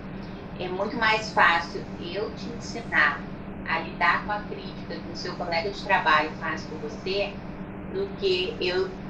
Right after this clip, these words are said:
te ensinar a lidar com aquela crítica que você sofreu a vida inteira da sua mãe falando que você era gorda.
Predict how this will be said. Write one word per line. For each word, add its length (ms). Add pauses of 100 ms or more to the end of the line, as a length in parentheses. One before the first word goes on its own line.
te 120
ensinar 440
a 40
lidar 380
com 80
aquela 260
crítica 340
que 280
você 160
sofreu 260
a 60
vida 200
inteira 400
da 80
sua 280
mãe 260
falando 340
que 80
você 160
era 220
gorda. 440